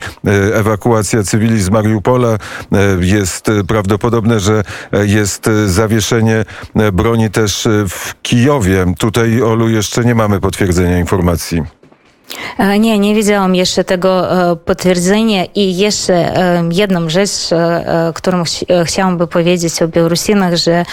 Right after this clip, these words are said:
Speaker 2: e, białoruscy, e, lekarze, o, o tych, em,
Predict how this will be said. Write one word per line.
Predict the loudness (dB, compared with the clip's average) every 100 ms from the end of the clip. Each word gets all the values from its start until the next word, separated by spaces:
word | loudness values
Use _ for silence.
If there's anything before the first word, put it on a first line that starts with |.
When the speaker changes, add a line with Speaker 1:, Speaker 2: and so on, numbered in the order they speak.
| -10 -10 -10 -4
Speaker 2:
e, | 0 2 0 0 -4 -8 -6 -2 -2 -2 0
białoruscy, | 2 2 2 0 -2 -6 0 2 2 0
e, | 0 0 2
lekarze, | 0 -2 -2 -2 -2 -2 -2 -2 -2
o, | -2 0
o | -2
tych, | 0 -2 -4 -4
em, | 0 0 -2